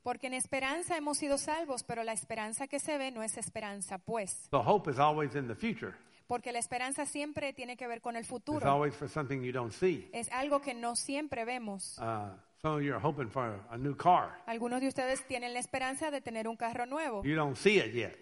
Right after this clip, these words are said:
Speaker 1: No lo ves todavía.
Speaker 2: I know some have seen my car as their car, but it's not.
Speaker 1: Yo sé que algunos han visto mi auto como su auto, pero
Speaker 2: Ah.
Speaker 1: no lo es.
Speaker 2: Hope is something you don't see.
Speaker 1: La esperanza es algo que no ves.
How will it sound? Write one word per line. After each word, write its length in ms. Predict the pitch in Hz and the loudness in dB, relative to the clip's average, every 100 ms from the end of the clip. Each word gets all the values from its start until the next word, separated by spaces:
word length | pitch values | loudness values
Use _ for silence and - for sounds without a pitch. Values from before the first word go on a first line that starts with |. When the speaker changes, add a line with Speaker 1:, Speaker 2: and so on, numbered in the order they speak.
| - | -12
Speaker 1:
No 180 | 208 214 | -4 0
lo 160 | 233 | 2
ves 280 | 240 311 370 | 4 2 2
todavía. 560 | 285 226 208 202 196 185 | 0 0 0 -2 -4 -4
Speaker 2:
I 80 | 117 | 0
know 240 | 127 120 | 0 0
some 340 | 110 156 165 147 | -2 2 2 2
have 120 | 127 | -2
seen 280 | - 160 143 | 0 0 2
my 200 | 131 190 | 6 6
car 500 | - 139 123 135 139 135 | 6 6 6 2 -2 -4
as 180 | 123 | -4
their 160 | 110 113 | 0 -2
car, 280 | - 110 139 | 0 2 2
but 120 | 139 135 | 2 -2
it's 160 | 143 | 0
not. 260 | 196 202 - 214 | 0 0 -2 -4
Speaker 1:
Yo 160 | 226 240 | -2 0
sé 160 | 285 | 0
que 100 | 277 | 2
algunos 380 | 262 269 277 285 | 0 2 2 2
han 120 | 285 | 0
visto 300 | 269 277 - | 0 -2 -2
mi 300 | 233 240 311 | -2 -2 2
auto 540 | 349 277 254 - 285 320 | 2 2 0 4 4 4
como 480 | 285 240 220 208 - | 2 2 2 -2 -6
su 300 | - - 247 | -8 -4 0
auto, 320 | 208 202 294 | 0 0 0
pero 240 | 302 247 208 | 0 0 -2
Speaker 2:
Ah. 200 | 202 - | -4 -6
Speaker 1:
no 220 | 214 220 | -4 -2
lo 160 | 220 254 | 2 4
es. 280 | 427 359 - - | 4 0 0 6
Speaker 2:
Hope 280 | 202 - 139 | 6 6 -4
is 60 | - | -2
something 300 | 160 143 143 | 0 0 0
you 100 | 135 | 0
don't 240 | 135 127 - | 0 -2 -2
see. 420 | - 202 135 - - | 2 2 2 -6 -2
Speaker 1:
La 100 | 247 | 0
esperanza 560 | 254 - 262 254 277 302 | 2 2 2 2 2 2
es 140 | 302 | 4
algo 260 | 262 240 240 | 2 2 0
que 140 | 247 | 0
no 180 | 233 226 | 0 2
ves. 320 | 302 381 220 | 2 2 0